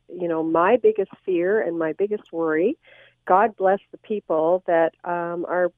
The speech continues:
possibly looking at bankruptcy, businesses closing. We don't even know what that's gonna look like in, in, uh, in November of this year, twenty twenty. So it's very hard to predict, but,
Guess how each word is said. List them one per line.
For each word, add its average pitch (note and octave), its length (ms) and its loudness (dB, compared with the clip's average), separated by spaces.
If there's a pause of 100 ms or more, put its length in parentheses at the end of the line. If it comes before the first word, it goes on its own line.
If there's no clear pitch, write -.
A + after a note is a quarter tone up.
possibly F#3+ 560 -2
looking F3+ 320 -2
at C#3 140 -6
bankruptcy, G#3+ 640 -2
businesses E3 520 -4 (100)
closing. G#3 600 2 (360)
We B3 100 4
don't F#4+ 200 4
even A#3+ 200 -2
know G3+ 160 2
what G#3 200 -2
that's F3 260 -2
gonna D#3+ 160 -6
look E3 260 -8
like D3 240 -4 (140)
in, D#3+ 400 -8
in, D#3+ 320 -10
uh, D3+ 300 -8
in D#3+ 220 -8
November E3 560 -6
of D3 160 -6
this G3+ 120 -2 (100)
year, D#3 220 -10
twenty A#3 320 0
twenty. E4 420 2 (540)
So D#3 320 2 (580)
it's C#4+ 200 0
very E4+ 320 2
hard B3 340 0
to G3+ 80 -20
predict, - 640 -8 (340)
but, E3+ 240 0